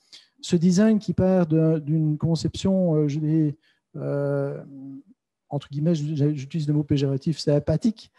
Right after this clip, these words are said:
est devenu quelque chose de stratégique. Euh, autour de cette démarche se conçoit le produit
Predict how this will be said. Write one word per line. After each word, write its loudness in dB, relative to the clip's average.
est 2
devenu 4
quelque 2
chose 4
de 2
stratégique. 2
Euh, 4
autour 4
de 2
cette 0
démarche 4
se -2
conçoit 0
le 4
produit -2